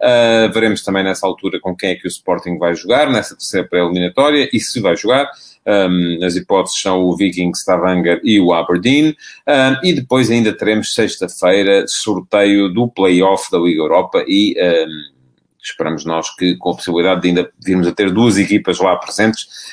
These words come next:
ah, Sporting e Rio Ave. Bom, ahm, hoje vou falar-vos sobretudo do, do jogo de ontem, do paok Benfica, daquilo que o jogo, eh, nos deu, eh, daquilo que o jogo nos mostrou,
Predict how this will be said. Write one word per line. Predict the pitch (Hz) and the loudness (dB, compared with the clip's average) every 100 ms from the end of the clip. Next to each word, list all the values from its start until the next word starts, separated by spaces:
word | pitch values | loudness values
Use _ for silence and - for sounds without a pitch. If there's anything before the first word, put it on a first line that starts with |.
| - | -10
ah, | - 87 | -2 0
Sporting | 87 - - - 110 98 - | 0 -2 0 0 0 -2 2
e | 135 139 - | 2 2 -2
Rio | 104 123 120 | 0 4 4
Ave. | 82 62 - | 4 0 0
Bom, | 123 - - - - - - | 0 0 -10 -16 -20 -12 0
ahm, | 147 139 135 127 127 131 _ _ _ - | 2 4 4 2 2 -2 _ _ _ 0
hoje | 196 175 131 | 2 4 2
vou | 151 165 | 2 4
falar-vos | 160 160 147 135 120 120 - | 4 4 4 4 2 -2 -2
sobretudo | 151 131 127 127 113 113 | -2 -2 0 0 0 -2
do, | 113 113 | 0 -2
do | 107 | 0
jogo | 98 107 87 | -2 -2 -2
de | 90 | -2
ontem, | 90 104 113 120 | 0 0 0 0
do | 104 104 | 0 0
paok | 98 92 87 - - | 2 2 2 0 -6
Benfica, | 82 78 131 131 131 | -6 -2 0 2 2
daquilo | 107 101 101 92 | 0 0 -2 -4
que | 92 | -2
o | 95 87 | -4 -2
jogo, | 90 90 85 85 87 80 73 | 0 0 0 0 0 0 -2
eh, | 82 80 76 76 73 76 76 80 | -2 0 0 -2 -4 -6 -10 -6
nos | 87 85 - 85 | -4 -4 -4 -4
deu, | 78 113 135 139 139 135 - - - | 0 4 6 6 4 0 -12 -14 -2
eh, | 107 98 | 2 4
daquilo | 101 98 95 | 2 -2 -4
que | - | 0
o | 107 | 0
jogo | 87 101 82 98 | 2 0 0 -2
nos | 104 90 | -2 -2
mostrou, | 87 80 - 107 127 143 143 | -4 -4 -6 0 4 6 6